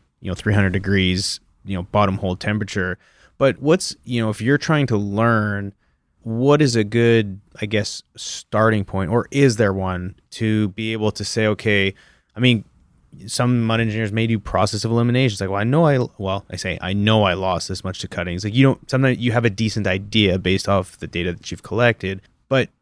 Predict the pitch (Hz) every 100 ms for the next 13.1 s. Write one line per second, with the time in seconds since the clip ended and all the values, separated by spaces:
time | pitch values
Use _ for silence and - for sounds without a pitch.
0 | - 139 135 139 185 135 123 139 - 160
1 | 185 123 135 139 127 107 - - - 123
2 | 98 92 92 131 123 - _ _ _ _
3 | _ - 139 139 180 185 - 98 90 92
4 | 117 123 123 113 107 104 95 101 98 92
5 | 95 101 82 71 - 123 113 170 - 131
6 | 113 104 104 107 - _ _ _ _ _
7 | _ 113 110 101 104 98 101 - 101 104
8 | - 98 95 98 101 101 98 - 107 98
9 | 117 95 101 95 95 95 98 110 104 95
10 | 98 98 98 95 98 87 - _ - 107
11 | 104 - 101 101 90 - 101 - 98 -
12 | 95 85 - 98 101 98 92 95 98 104